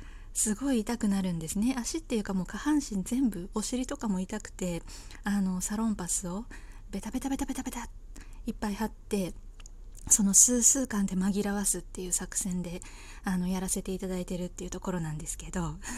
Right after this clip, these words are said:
<laughs> ねえ、なんか熱出ると、その熱がどうこうっていうよりも、その痛みがね、辛くて、で、あと横になっていると、その痛みを感じやすいというか、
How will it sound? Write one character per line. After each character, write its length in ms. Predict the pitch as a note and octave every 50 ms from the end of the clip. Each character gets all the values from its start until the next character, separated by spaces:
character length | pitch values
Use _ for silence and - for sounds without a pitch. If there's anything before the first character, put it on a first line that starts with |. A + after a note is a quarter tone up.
| B3+ C#4+ D#4 C#4+ A#3+ - B3 A3+ - B3 - A3+ - - -
<laughs> 840 | - - - - - - - - - - - - - - - -
ね 360 | - A3 A#3+ C4 C#4+ D4 D4+ D#4
え、 40 |
な 160 | D4 D4 D#4 D#4
ん 60 | D4
か 100 | C4+ B3
熱 560 | A3 A3 A#3 A3+ - - E4+ F4+ F4+ F4+ E4
出 140 | D4 C#4+ C#4
る 100 | C4+ B3+
と、 140 | - A3+ G#3+
そ 120 | - A3
の 120 | G#3+ G#3
熱 300 | F#3+ G3 G#3 - - F#4
が 100 | F#4 F4
ど 160 | C#4 C#4 C#4 C4
う 60 | A#3+
こ 160 | - B3 A3+
う 20 |
っ 20 | G#3+
て 160 | - - G3+
い 40 | G3
う 20 | G3+
よ 60 | G3+
り 60 | G3
も、 100 | F#3+ F#3+
そ 100 | - G3+
の 100 | F#3 F#3+
痛 240 | F#3+ G3 - D4+ E4
み 120 | G#4 G4+ F#4
が 140 | C#4+ A#3+
ね、 300 | G#3 G#3+ B3 C4+ C#4+ C#4+ - - - - - - - -
辛 340 | - - - C4 C4+ C4+ C4
く 120 | - - -
て、 380 | - - A3 G#3+ G#3 G3 F#3 - - - - - - - - - - - -
で、 120 | - C4+ C#4+
あ 80 | D4
と 180 | C#4+ - A3 G3
横 280 | F#3 G3 - - C#4+
に 120 | C#4+ C#4+ D4
な 120 | D#4+ D#4+
っ 20 | D#4+
て 220 | - - - A3
い 80 | G3+ F#3+
る 100 | F#3+ F#3+
と、 160 | - F#3+ F3+
そ 140 | - - F#3
の 80 | F3+
痛 240 | F3+ F#3+ - C4+ C4+
み 180 | D4 D4+ C#4 A#3
を 240 | G3+ F3 D#3+ - - - - - -
感 220 | - - A#3+ B3+ C4
じ 100 | - C4+
や 140 | C4 B3+
す 120 | - - C4+
い 80 | A#3
と 120 | - - E3+
い 160 | E3 E3 E3
う 40 | - -
か、 300 | - F#3 E3+ E3 D#3+